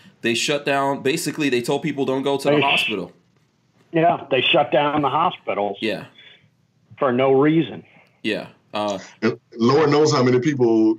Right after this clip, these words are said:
Speaker 3: that had to, uh, come in for the, uh, the pandemic that don't have insurance.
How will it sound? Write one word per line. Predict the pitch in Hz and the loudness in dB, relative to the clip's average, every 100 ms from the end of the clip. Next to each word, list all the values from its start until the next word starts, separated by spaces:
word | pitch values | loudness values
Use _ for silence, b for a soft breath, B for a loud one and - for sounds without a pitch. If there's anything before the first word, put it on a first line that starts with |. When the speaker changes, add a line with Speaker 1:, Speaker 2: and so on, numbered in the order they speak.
| - | -2
Speaker 3:
that | 110 107 107 104 - b b b _ - - | -2 0 0 -2 -8 b b b _ -12 -4
had | 156 135 117 | 0 2 2
to, | 120 | 2
uh, | 117 107 104 104 | 2 2 2 0
come | 104 156 123 | 0 0 2
in | 120 117 | 2 0
for | 110 123 110 | 0 0 2
the, | 104 104 | 4 4
uh, | 101 101 101 101 - | 2 2 2 0 -2
the | 104 | -6
pandemic | - 123 104 113 139 113 107 | 0 2 2 2 2 2 0
that | 104 95 | 0 2
don't | 117 117 | 2 2
have | 117 104 | 2 0
insurance. | 101 - 135 135 104 - - | -2 -2 0 0 0 -4 -8